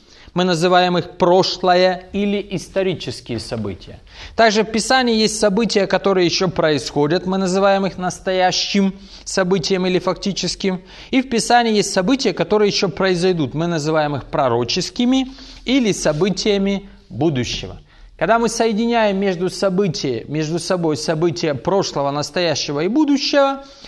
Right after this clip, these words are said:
все записанное в Писании предстает одним целым, записанным Богом,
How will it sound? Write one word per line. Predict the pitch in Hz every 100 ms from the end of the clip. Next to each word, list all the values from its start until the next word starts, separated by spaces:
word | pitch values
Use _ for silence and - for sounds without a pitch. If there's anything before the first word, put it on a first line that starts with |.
| - -
все | - 233
записанное | 190 - 254 - 226 208
в |
Писании | - 165 185 180 165
предстает | 143 147 - 175 214 -
одним | 165 160 180 180 143
целым, | - 185 233 269 285 - - _ -
записанным | 127 151 - 233 226 262 254 262 226 - _
Богом, | 135 120 123 196 240 220 247 254 269